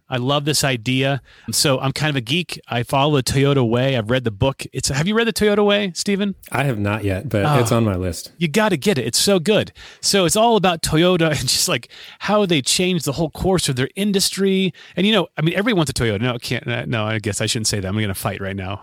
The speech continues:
Speaker 1: Uh, sorry, my bad.
Speaker 2: <laughs>
Speaker 1: I take that all back. I'll edit it out. But pe-, a lot of people like Toyotas. Why? Because they're just really effective, efficient cars. And the reason why is that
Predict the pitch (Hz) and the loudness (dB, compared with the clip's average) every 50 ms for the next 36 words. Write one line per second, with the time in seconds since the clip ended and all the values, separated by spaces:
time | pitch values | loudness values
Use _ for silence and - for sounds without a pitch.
0 | - - - - - - 165 160 147 147 147 127 131 135 131 123 120 117 117 - | -12 -14 -8 -6 -2 0 0 2 2 2 2 2 0 0 2 2 0 0 0 -2
1 | - - - 120 - - 151 151 - - - 175 160 143 147 135 147 143 139 - | -4 -4 -6 -6 -4 -4 -4 0 0 2 0 2 2 2 0 2 0 0 0 0
2 | 143 151 147 139 127 117 101 104 120 113 107 104 - - 143 143 - _ - - | -2 0 0 0 0 0 0 0 -2 -2 -2 -2 0 0 0 0 -2 _ 0 2
3 | 196 240 254 156 165 175 180 202 202 214 160 - 185 175 165 160 143 139 135 139 | 2 2 2 2 2 4 4 4 2 0 0 0 0 0 2 2 2 2 0 0
4 | 135 - - 135 160 208 214 143 110 175 - - - 165 160 - - 175 160 135 | -2 -2 0 2 2 2 2 2 0 0 -2 0 0 -2 -2 0 2 2 2 2
5 | 156 147 151 170 - - 131 135 147 151 147 135 - - 135 123 - 131 117 110 | 0 0 0 -2 -2 -2 -2 -2 0 0 0 -2 -2 -4 -6 -4 -2 -4 -4 -2
6 | - 117 - 110 107 - - 151 147 131 117 113 - 120 113 131 139 117 117 110 | -4 -4 -4 -4 -6 -4 -2 -2 0 0 0 -2 -2 -2 -2 0 -2 -2 -2 -2
7 | 110 107 104 104 98 - 104 95 - | -2 -2 -2 -4 -4 -6 -6 -8 -10